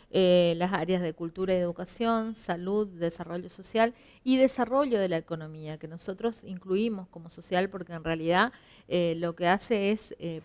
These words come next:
promover el, el bienestar de la sociedad. Así que todo eso suma el ochenta coma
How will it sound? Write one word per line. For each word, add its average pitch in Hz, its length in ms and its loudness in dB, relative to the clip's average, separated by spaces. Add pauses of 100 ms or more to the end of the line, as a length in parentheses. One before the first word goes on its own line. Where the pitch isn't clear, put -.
promover 180 680 2 (380)
el, 151 480 -10
el 160 160 -10
bienestar 160 560 2
de 160 100 -2
la 147 100 -8
sociedad. 147 420 -10
Así 185 200 -12
que 190 140 -2
todo 247 260 2
eso 254 220 -4
suma 208 260 -10
el 202 80 -8
ochenta 208 560 -4
coma 175 400 -4